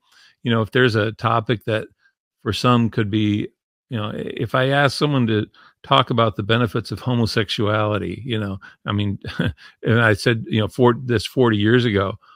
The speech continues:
well, people would have abhorred that, you know, because it wasn't common. But this is, this is how a process works in our day now. It, first you abhor, and then you tolerate it,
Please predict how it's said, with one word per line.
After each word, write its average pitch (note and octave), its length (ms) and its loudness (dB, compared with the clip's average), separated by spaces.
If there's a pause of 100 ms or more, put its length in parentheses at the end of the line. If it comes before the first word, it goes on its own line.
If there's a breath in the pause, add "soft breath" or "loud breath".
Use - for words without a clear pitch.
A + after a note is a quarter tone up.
(180 soft breath)
well, B2 220 4
people D3 420 2
would C3+ 140 6
have A2 200 4
abhorred G#2+ 600 0
that, G2 320 -6
you A2 100 -6
know, G2+ 200 -6
because A2 280 -2
it A2+ 60 -2
wasn't G2 260 -4
common. A#2+ 320 0 (300 loud breath)
But B2+ 140 0
this D#3+ 180 2
is, D3 160 -2 (100)
this D3+ 200 -4
is C#3+ 80 0
how D3+ 200 0
a A#2+ 60 -2
process A#2+ 560 0
works A#2 340 -2
in A2+ 60 -4
our G#2+ 280 -2
day G#2 420 -2
now. G2 420 -4 (320 soft breath)
It, C#3+ 180 -6 (120)
first D#3 440 2
you C3 180 4
abhor, A#2+ 600 2 (1160)
and A#2+ 160 2
then D3 500 4
you G#2 200 0
tolerate G#2+ 640 -4
it, - 120 -10